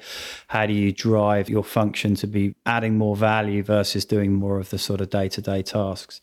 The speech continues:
The other piece that I would say, I think you're gonna see, I suspect you'll see more C F Os making C E Os.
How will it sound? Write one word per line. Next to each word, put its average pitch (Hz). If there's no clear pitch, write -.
The 147
other 196
piece 160
that 151
I 139
would 139
say, 147
I 143
think 160
you're 147
gonna 147
see, 135
I 123
suspect -
you'll 135
see 135
more 131
C 135
F 131
Os 135
making 131
C 131
E 101
Os. 90